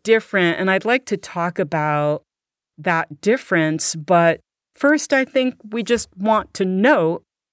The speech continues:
that Diaz has chosen two figures of motherhood from the Jewish script, well, Jewish scriptures and then also Christian scriptures, has chosen these two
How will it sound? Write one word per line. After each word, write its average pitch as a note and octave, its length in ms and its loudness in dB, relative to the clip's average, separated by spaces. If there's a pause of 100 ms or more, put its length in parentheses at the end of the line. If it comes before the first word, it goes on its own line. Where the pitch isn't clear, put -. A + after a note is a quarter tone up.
(200)
that F#3 360 -2 (160)
Diaz G3 520 2
has F#3 260 2
chosen F#3 680 2
two F3+ 680 2 (680)
figures B3+ 360 0
of F#3+ 140 2
motherhood D#3 920 -2 (100)
from D3+ 720 0 (400)
the F3+ 80 2
Jewish F#3 340 2
script, - 480 -4
well, F3 200 0 (140)
Jewish G3 280 4
scriptures D#3+ 580 -2
and D3+ 120 6
then C#3+ 240 4
also D#3+ 280 0
Christian F3 380 0
scriptures, D3 600 0 (480)
has G#3+ 220 0 (120)
chosen G#3+ 360 2
these G3 240 -2
two F#3+ 420 2